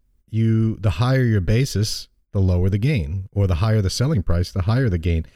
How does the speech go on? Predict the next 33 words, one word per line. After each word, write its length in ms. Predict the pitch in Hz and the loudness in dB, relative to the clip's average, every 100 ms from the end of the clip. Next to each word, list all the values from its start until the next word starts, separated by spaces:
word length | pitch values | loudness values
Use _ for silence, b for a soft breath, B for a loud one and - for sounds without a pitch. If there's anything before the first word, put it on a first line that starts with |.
| B B | B B
So 100 | 123 | -2
you 80 | 127 | 0
have 200 | 165 175 | 0 -4
to 60 | 101 | -6
balance 560 | 98 113 131 120 98 | -2 0 2 2 0
this. 340 | - - - - - B B B B B | -4 -8 -8 -14 -18 B B B B B
And 280 | 127 127 120 _ _ - - _ | 0 0 0 _ _ -20 -20 _
so 160 | - 113 | -6 -2
what 140 | 127 | 0
happens 460 | 143 226 - 110 92 | 0 0 0 0 0
is 160 | 98 | 0
when 140 | 101 104 | 0 0
people 500 | 147 143 139 120 107 | -2 0 -2 0 0
live 200 | 110 123 | 0 0
in 60 | 104 | -2
this 160 | 92 | -2
house 280 | 107 107 123 | -2 -2 -2
for 120 | - | -6
thirty 300 | - 92 92 | -2 0 0
years, 380 | 92 123 139 117 | 0 0 0 -2
they 140 | - 147 | -2 -2
don't 220 | 190 110 | -2 -2
realize 480 | 101 135 180 90 80 | 0 0 0 -2 0
they're 180 | 139 214 | -2 -2
sitting 320 | - 156 143 | -4 -2 0
on 140 | 123 | 0
quite 240 | - 113 104 | 0 0 0
a 60 | |
gain 340 | 98 107 160 107 | 0 0 2 0
a 100 | 76 | 0
lot 200 | 76 73 | -2 -4
of 80 | |
times. 480 | - 71 69 71 - | -4 -2 -2 -6 -14